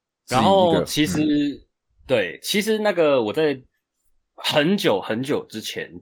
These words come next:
Speaker 1: 嗯。
Speaker 2: 在很小的时候，
Speaker 1: 嗯。
Speaker 2: 就已经有想过，
Speaker 1: 嗯。
Speaker 2: 想要加入就是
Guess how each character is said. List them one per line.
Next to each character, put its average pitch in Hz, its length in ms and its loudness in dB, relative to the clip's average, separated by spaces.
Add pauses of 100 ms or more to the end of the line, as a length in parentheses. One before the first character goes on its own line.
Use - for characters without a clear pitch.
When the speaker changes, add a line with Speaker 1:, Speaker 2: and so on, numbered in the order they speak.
(200)
Speaker 1:
嗯。 87 300 -4
Speaker 2:
在 117 440 0 (260)
很 127 360 0
小 120 260 0
的 87 140 -12
时 - 180 -14
候， 90 520 -4
Speaker 1:
嗯。 92 160 -2
Speaker 2:
就 165 260 2
已 117 80 -10
经 139 240 0
有 101 240 0
想 95 260 -4 (140)
过， 98 340 -2 (240)
Speaker 1:
嗯。 87 240 -2 (100)
Speaker 2:
想 101 200 -4
要 131 80 0
加 123 260 0
入 123 220 -4
就 107 100 -12
是 95 360 -10